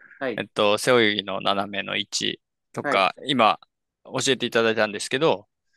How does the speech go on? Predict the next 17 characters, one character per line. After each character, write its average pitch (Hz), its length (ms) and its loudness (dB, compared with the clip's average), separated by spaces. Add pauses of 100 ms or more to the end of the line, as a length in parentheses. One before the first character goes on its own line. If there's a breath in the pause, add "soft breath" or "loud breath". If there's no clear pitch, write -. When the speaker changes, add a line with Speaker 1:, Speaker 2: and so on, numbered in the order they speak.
(120)
Speaker 1:
は 160 120 -4
い。 135 100 -8
Speaker 2:
ス - 380 -6
ピ 311 180 -8
ー 285 40 -4
ド 269 260 0
を - 180 -4
上 185 140 4
げ 208 140 2
て 226 220 -2
く - 180 -4
る 156 300 -2
と、 127 400 2 (500)
Speaker 1:
は 156 140 -4
い。 - 140 -10 (1080)
Speaker 2:
バ 156 240 0
ッ - 40 -14